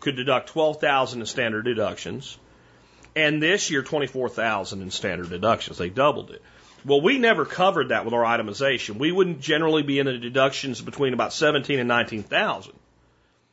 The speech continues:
So we knew that we were just gonna take the standard deductions. But here's what happened. Here's what happened. They made a provision that says, well, there is that type of deduction for everybody. Then there's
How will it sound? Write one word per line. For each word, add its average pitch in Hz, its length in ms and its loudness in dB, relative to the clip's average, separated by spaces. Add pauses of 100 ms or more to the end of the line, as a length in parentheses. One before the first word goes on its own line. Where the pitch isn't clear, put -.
(220)
So 214 200 2
we 190 180 2
knew 202 400 2
that 175 80 4
we 151 120 2
were 147 80 2
just 143 160 -8
gonna 139 140 0
take 131 200 0
the - 80 -12
standard 113 380 -2
deductions. 110 760 -2 (560)
But 151 180 2
here's 180 280 2
what 139 160 -2
happened. 117 540 -6 (580)
Here's 139 200 0
what 147 100 2
happened. 107 420 0 (720)
They 151 140 4
made 220 520 2 (140)
a 139 100 0
provision 185 640 0
that 143 120 0
says, 143 360 2
well, 151 600 2 (500)
there 190 180 4
is 190 340 0
that 185 560 2
type 131 260 0
of 117 80 -8
deduction 123 400 -2
for 123 160 -2
everybody. 135 380 0
Then 185 200 2
there's 415 320 0